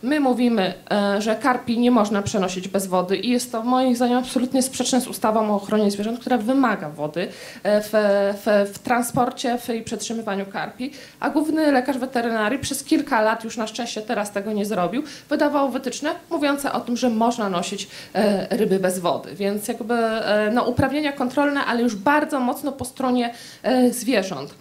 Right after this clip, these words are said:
Em, inicjowanie wystąpień do organów władzy publicznej, sygnalizowanie problemów, również rozwiązań legislacyjnych. Em, to oczywiście w części robią organizacje pozarządowe, ale to jest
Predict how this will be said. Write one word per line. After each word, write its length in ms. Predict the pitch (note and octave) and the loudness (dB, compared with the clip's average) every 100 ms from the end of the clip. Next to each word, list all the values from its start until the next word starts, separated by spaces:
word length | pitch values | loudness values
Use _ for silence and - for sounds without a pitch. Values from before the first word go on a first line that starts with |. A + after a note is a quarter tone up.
| - - - | -20 -14 -2
Em, 480 | B3 A#3+ B3+ B3+ A#3+ - | 0 2 0 -2 -8 -4
inicjowanie 580 | E4 E4 E4+ D#4+ E4+ D4+ | -2 0 0 0 0 0
wystąpień 460 | D4+ D#4+ D#4+ D#4 | -2 -4 -4 -2
do 100 | C#4 | 0
organów 480 | C4+ D#4 D4 B3+ B3 | 0 0 -2 -2 -2
władzy 260 | C#4 C4+ B3 | 0 -2 -2
publicznej, 540 | - A3 D4 D4 A#3+ | -4 -2 -2 -2 -4
sygnalizowanie 720 | B3 A#3+ B3 A#3+ B3 C4+ C4+ | -4 -2 0 0 0 -2 -2
problemów, 680 | C4+ C4+ B3+ C4+ C4+ C4 B3 | 0 0 2 0 0 -2 -2
również 360 | A#3+ C4 B3+ A#3+ | -4 -4 -4 -4
rozwiązań 500 | A#3+ B3 B3+ A#3+ A#3 | -4 -2 -2 -2 -2
legislacyjnych. 800 | A3+ A#3 A3+ A3+ - B3 C4 - - - - - | -2 -4 -4 -2 0 2 0 -4 -14 -16 -14 -2
Em, 600 | A#3+ A#3+ A#3+ A#3+ A#3+ A#3+ - | 2 4 4 2 0 -2 0
to 120 | E4 | 2
oczywiście 320 | D#4+ D4 D4+ | 2 -2 -4
w 60 | - | -2
części 360 | D#4 D4+ D4 | -2 -2 0
robią 340 | C#4 C#4 C4+ A3+ | 2 2 2 0
organizacje 540 | A3+ B3 B3 B3 B3 | 0 0 0 -2 -4
pozarządowe, 720 | B3 A#3+ A3+ A3 A3 A#3 D4+ | -2 -2 0 0 0 2 0
ale 220 | A3 A#3 | 0 -2
to 180 | A#3+ C4+ | 0 2
jest 300 | C4 C4 - | 2 0 -6